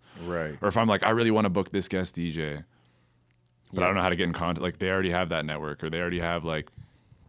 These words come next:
Speaker 2: whatever. So it works for me.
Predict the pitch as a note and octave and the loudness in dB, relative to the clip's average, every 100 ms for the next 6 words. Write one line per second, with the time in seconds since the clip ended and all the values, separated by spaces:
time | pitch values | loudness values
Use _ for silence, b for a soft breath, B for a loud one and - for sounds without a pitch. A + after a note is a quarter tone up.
0 | b - _ _ _ - _ _ _ - | b -20 _ _ _ -20 _ _ _ -18
1 | - D#2 E2 D2 C2+ D#2 D2+ E2 - D2 | -6 0 0 0 -2 -2 -2 -2 -4 -4
2 | D2+ | -4